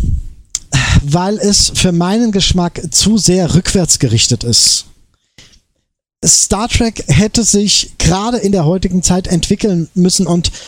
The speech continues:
voranschreiten müssen im Sinne von, ähm,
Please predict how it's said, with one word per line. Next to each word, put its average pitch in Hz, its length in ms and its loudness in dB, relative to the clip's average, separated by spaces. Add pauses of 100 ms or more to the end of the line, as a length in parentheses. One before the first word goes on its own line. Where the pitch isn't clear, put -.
(400)
voranschreiten 175 1160 0
müssen 156 260 2
im 170 140 2
Sinne 196 320 2
von, 190 640 0 (1120)
ähm, 190 460 0